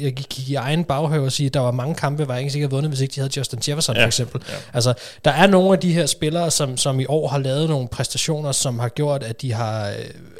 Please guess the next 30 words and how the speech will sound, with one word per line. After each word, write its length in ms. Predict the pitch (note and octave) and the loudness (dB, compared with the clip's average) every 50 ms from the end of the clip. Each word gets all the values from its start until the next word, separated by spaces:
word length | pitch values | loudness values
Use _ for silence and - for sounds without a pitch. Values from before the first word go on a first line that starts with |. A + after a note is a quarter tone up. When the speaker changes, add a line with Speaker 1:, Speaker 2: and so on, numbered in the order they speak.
| - - | -18 -16
Speaker 1:
at 140 | C3+ - - | -12 -4 0
de 80 | D3 A#2+ | 0 2
har 140 | C3 C#3 C3 - - - _ - _ - | 2 0 -2 -6 -14 -20 _ -20 _ -6
simpelthen 600 | - - - E3 D#3 D3+ D#3 C#3+ B2 - - D3 C3+ - | -2 0 2 2 2 2 0 0 -2 -6 -6 -8 -4 -2
skabt 320 | - - - C#3+ - - | 0 0 0 -2 -2 0
sejre 320 | - - A#2 B2+ C#3+ D#3 | 0 0 0 0 0 0
for 100 | - - | -2 -2
deres 180 | C3+ A#2+ A#2 - | -4 -4 -4 -2
hold, 200 | - D3+ C3+ C3 | 0 0 0 0
som 180 | - - C3 B2+ A2+ - - | -2 -2 -2 -4 -6 -10 -14
ikke 120 | - D3 | -16 -8
Speaker 2:
Mm. 60 | - | -2
Speaker 1:
nødvendigvis 340 | - C3+ C3+ C3 C3 C3+ A#2 | 2 2 2 2 2 0 0
har 40 | B2+ | 0
noget 120 | B2+ C3 | 0 0
med 60 | C#3+ B2+ | 0 -2
deres 140 | G#2+ - - - | -2 -4 -4 -4
quarterbacks 440 | A#2 C3 D3+ D3 - - - - | -2 -2 -2 -2 -4 -8 -8 -10
at 60 | A#2+ - | -10 -8
gøre, 180 | - A2+ C3 - - - - - _ | -6 -6 -8 -8 -10 -18 -20 -12 _
og 140 | C#3+ C#3 - | -8 -2 2
omvendt 340 | C3+ C3+ C#3+ C3+ C3 A2 G#2 | 2 2 4 2 0 -2 -4
også. 240 | G2+ G#2 G#2+ - - - - - - - - - - | -4 -6 -6 -6 -8 -10 -14 -16 -16 -16 -16 -16 -6
Så 120 | - - C#3+ | -2 2 4
det 100 | D#3+ E3 | 6 8
var 40 | F3 | 8
en 60 | F#3 | 8
lille, 520 | G3+ G#3 A3 G#3+ G3 F#3 E3 D#3 D3 C#3+ | 10 10 10 10 10 10 8 8 6 4
en 120 | D3 D3+ D#3 | 2 2 2
lille 360 | F3+ F#3+ G3 F#3 E3+ D3+ | 2 4 4 4 4 4